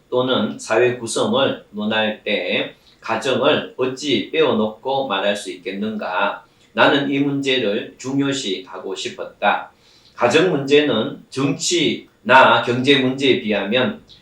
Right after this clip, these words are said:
정치, 경제는 의학에 있어서 외과적인 것이라면 결혼, 이혼의 가정 문제는 내과적인 문제다.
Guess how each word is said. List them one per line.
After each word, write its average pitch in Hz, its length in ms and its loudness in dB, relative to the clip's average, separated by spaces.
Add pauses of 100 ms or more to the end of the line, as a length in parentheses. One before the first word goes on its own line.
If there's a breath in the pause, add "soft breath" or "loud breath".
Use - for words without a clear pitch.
(180 soft breath)
정치, 196 420 2
경제는 117 840 -2 (280 soft breath)
의학에 185 420 6
있어서 - 840 -6
외과적인 123 1000 2
것이라면 90 880 -6 (340 loud breath)
결혼, 143 520 4
이혼의 117 640 0
가정 123 480 -4
문제는 110 800 -4 (240 soft breath)
내과적인 127 1080 0
문제다. 95 720 -10